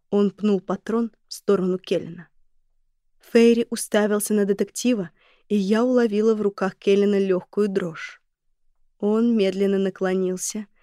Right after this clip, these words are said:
дотронулся до пули и зашипел от ужаса. Затем выпрямился слишком быстро. И Габриэль поднял пистолет чуть выше,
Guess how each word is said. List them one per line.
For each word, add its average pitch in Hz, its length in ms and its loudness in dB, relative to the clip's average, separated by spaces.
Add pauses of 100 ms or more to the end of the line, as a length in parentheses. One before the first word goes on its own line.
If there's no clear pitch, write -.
(220)
дотронулся 214 720 2
до 185 160 0
пули 196 440 -2 (880)
и 202 160 0
зашипел 196 680 0
от 175 200 -6
ужаса. - 480 -8 (680)
Затем 208 400 2
выпрямился 202 680 -2 (140)
слишком 202 680 -2
быстро. 180 400 -8 (800)
И 202 80 -2
Габриэль 226 460 2
поднял 208 380 4
пистолет 220 440 -2
чуть - 240 -8
выше, 185 380 -4